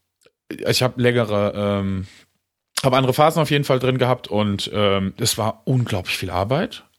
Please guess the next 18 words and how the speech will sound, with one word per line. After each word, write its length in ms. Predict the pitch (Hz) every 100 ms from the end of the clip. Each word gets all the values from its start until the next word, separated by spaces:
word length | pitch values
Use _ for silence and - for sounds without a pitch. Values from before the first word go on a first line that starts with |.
| -
aber 680 | 98 120 160 196 240 277 _ _ _ -
es 180 | 123 -
hat 300 | 139 143 - _
mir 240 | - 123 127
unheimlich 500 | 160 156 151 135 - - 170 - -
geholfen, 680 | 123 113 135 - - 98 98
weil 160 | 135
es 100 | 131
das 140 | - 123
erste 240 | 131 147
Mal 160 | 139 123
war, 80 | 120
dass 100 | 113
ich 160 | 110
Refeeds 380 | 123 120 107 -
in, 280 | - 104 92
eingebaut 460 | 104 98 101 95
hatte. 320 | - 90 95